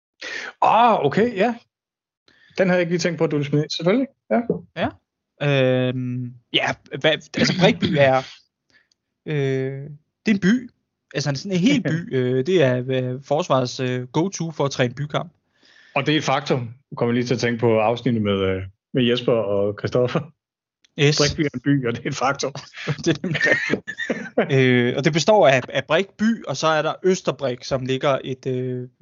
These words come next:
Speaker 2: et lille stykke derfra. Og så er der nogle andre ting også. Sådan, øh, det var der i hvert fald. Øh, men man skal lige tænke på, at alt det her, vi snakker om, det er jo fra... Øh, det er jo nogle år gammelt, fordi vi har jo ikke været der i lang tid.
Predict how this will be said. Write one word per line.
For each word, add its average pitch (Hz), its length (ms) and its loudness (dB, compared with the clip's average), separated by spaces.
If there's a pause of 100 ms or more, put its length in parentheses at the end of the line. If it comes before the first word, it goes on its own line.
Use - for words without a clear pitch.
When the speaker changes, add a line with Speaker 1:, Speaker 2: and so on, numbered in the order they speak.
(140)
Speaker 2:
et 82 260 -16 (380)
lille 170 180 0
stykke 156 220 -2
derfra. 131 380 -2 (220)
Og 139 60 -8
så 151 80 0
er - 40 0
der 151 60 2
nogle 156 160 -2
andre 160 240 0
ting - 440 -4
også. 135 220 -2
Sådan, 143 160 -4
øh, 127 280 -2
det 147 120 -4
var 151 80 4
der 147 60 2
i 143 60 0
hvert 143 100 2
fald. 143 160 -4 (420)
Øh, 135 160 -2
men 135 140 -2 (100)
man - 80 -2
skal - 120 -4
lige 185 40 -4
tænke 180 160 -2
på, 190 60 2
at 160 100 4
alt 185 80 2
det 196 80 2
her, 180 60 4
vi 151 100 -8
snakker 151 340 0
om, 143 160 -4 (460)
det 151 200 2
er 139 80 6
jo 127 400 -2 (260)
fra... 117 280 -2 (1040)
Øh, 175 100 4
det 147 120 -12
er 185 40 6
jo 190 80 4
nogle 160 160 -2
år 175 140 0
gammelt, 147 340 -2
fordi 135 140 -12
vi 127 60 -14
har 135 100 -8
jo 160 40 -8
ikke 170 100 -12
været 156 200 -2
der 147 80 -4
i 131 60 -8
lang 143 240 -10
tid. 143 200 -12